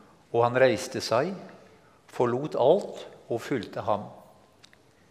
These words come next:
Levi holdt et stort selskap for ham hjemme hos seg, og en hel del tollere og andre var sammen med dem til bords.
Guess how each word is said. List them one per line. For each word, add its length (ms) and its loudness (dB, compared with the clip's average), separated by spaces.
Levi 460 8
holdt 400 2
et 180 2
stort 340 -4
selskap 600 4
for 200 2
ham 160 4
hjemme 360 2
hos 240 -8
seg, 240 4
og 120 6
en 100 0
hel 300 10
del 240 6
tollere 500 4
og 200 4
andre 440 -2
var 260 4
sammen 420 2
med 200 2
dem 180 2
til 200 -4
bords. 280 -4